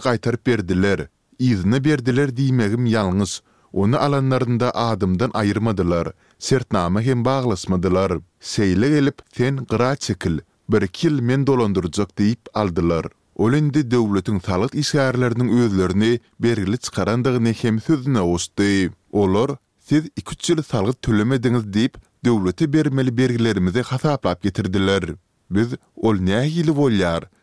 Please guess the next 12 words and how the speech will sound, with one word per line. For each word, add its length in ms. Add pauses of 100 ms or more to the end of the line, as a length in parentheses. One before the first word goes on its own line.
(120)
näme 280
üçin 240
iki 200
üç 140
ýyl 140
lap 220
kapyda 340
görünmediňiz, 760 (320)
häzir 520
birden 360
peýda 500
boldunuz 420